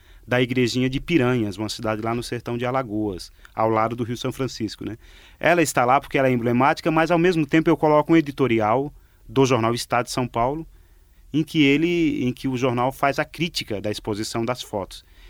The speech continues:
e que diz que havia uma ideia de trazer pra São Paulo e pro Rio, e que o jornal se coloca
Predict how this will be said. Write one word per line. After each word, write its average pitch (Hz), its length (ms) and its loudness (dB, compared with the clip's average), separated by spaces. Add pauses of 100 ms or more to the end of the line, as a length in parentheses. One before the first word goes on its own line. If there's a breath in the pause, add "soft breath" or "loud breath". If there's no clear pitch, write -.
(100)
e 147 80 -6
que - 120 -8
diz 139 380 -2
que 170 680 -2
havia 113 220 0
uma 123 80 2
ideia 113 240 0
de 113 80 -6
trazer 120 320 0
pra 120 140 -2
São 110 180 -4
Paulo 110 200 0
e - 20 -4
pro 117 160 -4
Rio, 123 180 -2
e 147 60 -6
que 147 100 -6
o 139 40 -4
jornal 131 240 0
se - 120 -10
coloca 123 440 -2